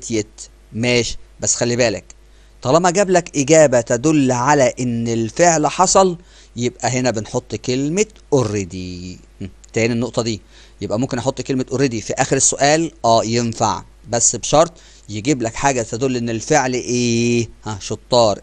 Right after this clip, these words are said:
إن الفعل حصل أو تم. برضو ديت من النقط المهمة جدًا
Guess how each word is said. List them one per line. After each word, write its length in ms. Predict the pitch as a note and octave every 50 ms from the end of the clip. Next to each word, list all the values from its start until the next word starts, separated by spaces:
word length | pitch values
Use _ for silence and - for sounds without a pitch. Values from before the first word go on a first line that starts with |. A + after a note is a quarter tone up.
| - C3
إن 200 | C3 A#2+ A2 G#2+
الفعل 520 | G2 G2 - - E3 F#3+ G3+ G3 F#3+ F3+ - - _ _ _ _ -
حصل 540 | - - - B2 A#2+ - - - D3+ E3 - - - -
أو 220 | B2 A2+ G2+ F#2 - -
تم. 140 | - F#2+ F2+ F2+ F2 - - - - - - - - - - - -
برضو 260 | G#2+ A2 G#2+ G#2 G#2
ديت 220 | A#2 C3+ C3+ -
من 60 | A#2+ A2
النقط 380 | A2 A2+ C3 D3 - - -
المهمة 380 | G#2+ G2 G#2 A2 B2+ B2 A2+ A2+
جدًا 440 | A2 D3 D#3+ D#3 D3+ F#3 G3 F#3+